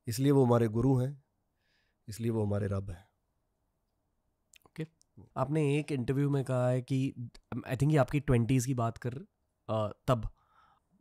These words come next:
Speaker 2: आपने कुछ कहा कि, अ, जैसे आपका करियर स्टार्ट हुआ था, एक गाना निकला था और दो साल बाद उस गाने को लेकर कोई कंट्रोवर्सी हो गई थी। फिर
Speaker 1: हाँ, हाँ,
Speaker 2: लोगों
Speaker 1: हुई
Speaker 2: ने
Speaker 1: थी कंट्रोवर्सी, हाँ जी, हाँ जी।
Speaker 2: फिर लोगों ने आपका नाम खराब करने की कोशिश करी।
Speaker 1: चलो, होता ही है ऐसा सब। मेरा गिला नहीं है किसी के साथ।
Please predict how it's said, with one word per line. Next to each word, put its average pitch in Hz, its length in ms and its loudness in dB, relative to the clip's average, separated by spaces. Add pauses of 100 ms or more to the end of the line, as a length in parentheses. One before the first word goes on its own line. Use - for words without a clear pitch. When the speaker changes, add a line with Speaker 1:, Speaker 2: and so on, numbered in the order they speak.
(320)
Speaker 2:
आपने 139 460 2
कुछ 127 200 -4
कहा 135 280 -2
कि, 175 400 -8 (100)
अ, 117 420 -6
जैसे 123 220 -4
आपका 127 180 -4
करियर 127 320 0
स्टार्ट 127 420 0
हुआ 131 200 -2
था, 139 320 -10 (160)
एक 120 140 -6
गाना 117 280 2
निकला 131 260 -2
था 139 100 -6
और 151 80 -4
दो 123 220 -4
साल 135 240 -4
बाद 131 200 0
उस 131 140 -4
गाने 120 260 0
को 120 60 -4
लेकर 123 200 -4
कोई 127 160 -8
कंट्रोवर्सी 110 500 -4
हो 117 100 0
गई 117 100 -4
थी। 143 200 -10 (380)
फिर 147 80 0
Speaker 1:
हाँ, 180 80 6
हाँ, 190 100 6
Speaker 2:
लोगों 185 140 6
Speaker 1:
हुई 151 100 4
Speaker 2:
ने 143 60 0
Speaker 1:
थी - 40 -4
कंट्रोवर्सी, 143 440 -6
हाँ 98 120 -8
जी, 95 100 -14
हाँ 95 80 -16
जी। 95 80 -20
Speaker 2:
फिर 143 100 -2
लोगों 139 240 2
ने 156 60 2
आपका 160 460 0
नाम 143 340 -2
खराब 127 380 0
करने 127 220 -2
की 131 80 -6
कोशिश 110 340 -6
करी। - 320 -12
Speaker 1:
चलो, 185 180 -6
होता 127 200 -6
ही 107 100 -6
है 95 60 -10
ऐसा 107 160 -16
सब। - 160 -20 (340)
मेरा 151 180 0
गिला 143 200 2
नहीं 165 120 -2
है 143 60 -4
किसी 104 180 -8
के 98 80 -12
साथ। 95 160 -16